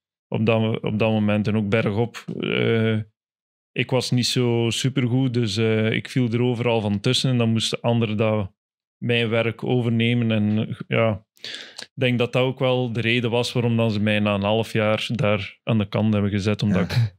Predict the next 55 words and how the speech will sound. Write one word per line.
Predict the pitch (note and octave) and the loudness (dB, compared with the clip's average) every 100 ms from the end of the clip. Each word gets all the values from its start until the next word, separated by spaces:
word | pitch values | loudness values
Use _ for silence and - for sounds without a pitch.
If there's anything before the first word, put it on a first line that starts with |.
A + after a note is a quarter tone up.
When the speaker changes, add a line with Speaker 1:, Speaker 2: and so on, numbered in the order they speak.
| - | -6
Speaker 1:
met | G2 A#2 | -2 0
die | A2+ G#2 | 0 0
druk | A2+ A#2 | 0 -2
niet | A#2 G#2+ | 0 0
echt | G2+ A2+ | 0 -2
om | A2 | 0
kon. | A2+ G2+ - _ _ _ | 0 -2 -4 _ _ _
Speaker 2:
Ja, | - F#2+ | -2 -2
het | - | 0
moet | F#2 | 0
ook | G#2+ | 0
kut | - G2 | -2 -2
zijn | - A2 | 0 0
als | F#2+ | 0
je, | G2+ F2 C2 - - - | 0 0 -2 -4 -12 -12
als | - - | -2 -2
je | F2+ | 0
ziet | G2 - | -2 0
van, | G#2+ - - - _ _ _ _ - | -2 -2 -6 -20 _ _ _ _ -10
ik | - | -2
moet, | A#2+ G#2+ | -2 -2
ik | - G#2+ | -4 -2
moet | G#2 | -2
dat | F#2+ | 0
doen | A2 B2 | 0 -2
en | G#2 | 0
het | G2 G#2+ | -2 -2
lukt | G#2 | 0
dan | C3+ B2+ | 0 2
niet. | C#3 | 0
En | G2+ | 0
dat | F#2+ | 0
is | |
dan | F#2 F#2 | 2 0
waarschijnlijk | E2 G2 G2 G#2+ | 0 -2 0 0
voor | F2+ | -2
je, | D#2 | 0
voor | F#2+ F#2 | 0 0
je | |
zelfvertrouwen | E2 F#2 F#2+ A2 A2+ A2+ G#2 | 0 -2 -2 -2 0 2 0
niet | F#2+ | 0
goed. | B2 A#2+ - - - - - - | -2 -2 -6 -8 -14 -12 -14 -10
Lijkt | - G#2 | -4 0
me | G#2+ | 0
een | F#2+ | 2
vicieuze | F2+ G2 F2 | 0 0 0
cirkel | - F#2+ G2+ F#2 | 0 0 0 0
om | F2 | 0
daar | E2 E2+ | 0 0
dan, | E2 D#2+ D#2 - | 0 0 0 -2
om | |
daaraan | D#2 D#2 | -2 -2
te | D#2 | -2
blijven | D#2+ D#2 E2 | -2 -4 -2
gaan. | D#2 | -4